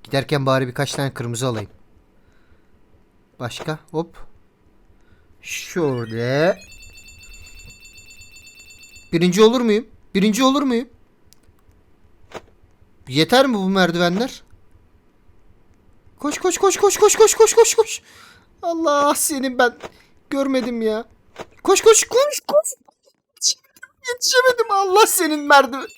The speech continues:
Direk gibi ya. Direğe çarptım arkadaşlar. Birinci olacaktım, ne güzel ya.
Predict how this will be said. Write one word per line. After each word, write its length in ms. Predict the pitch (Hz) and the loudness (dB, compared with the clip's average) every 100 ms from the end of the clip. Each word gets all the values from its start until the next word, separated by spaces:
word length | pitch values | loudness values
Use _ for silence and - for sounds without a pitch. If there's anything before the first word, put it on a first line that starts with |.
| - - | -20 -12
Direk 380 | 320 311 226 - | 0 2 2 0
gibi 180 | 254 240 | -2 2
ya. 500 | 208 190 180 190 - _ _ _ _ _ _ _ _ _ _ _ - - 240 - _ 226 | 4 6 4 2 -6 _ _ _ _ _ _ _ _ _ _ _ -20 -12 -12 -12 _ 4
Direğe 240 | 254 277 | 6 6
çarptım 400 | 285 247 185 240 | 8 4 4 2
arkadaşlar. 680 | 233 233 233 226 - 220 247 | 2 4 4 4 4 2 4
Birinci 300 | 311 330 330 | 2 4 4
olacaktım, 540 | 277 302 330 - 220 | 2 0 -4 -6 -6
ne 80 | 220 | -4
güzel 360 | 240 202 190 170 | -2 0 2 2
ya. 440 | 156 143 143 165 | 2 2 0 -4